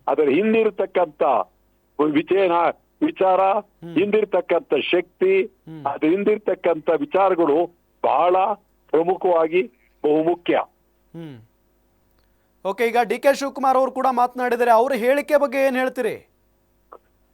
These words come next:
Speaker 1: ಡಿ ಕೆ ಶಿವಕುಮಾರ್ ಅವರು ಮಾತಾಡ್ತಾ ಇರ್ತಾರೆ,
Speaker 2: ಹ್ಮ್.
Speaker 1: ಅವ್ರ ಇದೇ ಕೆಲ್ಸ.
Speaker 2: ಹ್ಮ್.
Speaker 1: ಅವ್ರಿಗೆ ಈ ರೀತಿ ಮಾತಾಡೋದೇ ಅಭ್ಯಾಸ ಆಗ್ಬಿಟ್ಟಿದೆ.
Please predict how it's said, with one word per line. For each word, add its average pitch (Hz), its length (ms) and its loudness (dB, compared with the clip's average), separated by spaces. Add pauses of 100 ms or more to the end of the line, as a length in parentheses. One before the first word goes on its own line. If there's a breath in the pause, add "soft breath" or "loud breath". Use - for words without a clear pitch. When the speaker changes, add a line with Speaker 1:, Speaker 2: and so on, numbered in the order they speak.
(200)
Speaker 1:
ಡಿ 170 260 2
ಕೆ 208 440 0
ಶಿವಕುಮಾರ್ 196 720 0
ಅವರು 196 460 2 (500)
ಮಾತಾಡ್ತಾ 196 580 0
ಇರ್ತಾರೆ, 202 640 2
Speaker 2:
ಹ್ಮ್. 120 160 -2
Speaker 1:
ಅವ್ರ 139 160 2
ಇದೇ 190 300 2
ಕೆಲ್ಸ. 185 340 -4 (460)
Speaker 2:
ಹ್ಮ್. 151 280 -16
Speaker 1:
ಅವ್ರಿಗೆ 156 360 2
ಈ - 20 0
ರೀತಿ 185 300 0
ಮಾತಾಡೋದೇ 175 640 0
ಅಭ್ಯಾಸ 170 380 0
ಆಗ್ಬಿಟ್ಟಿದೆ. 147 640 -4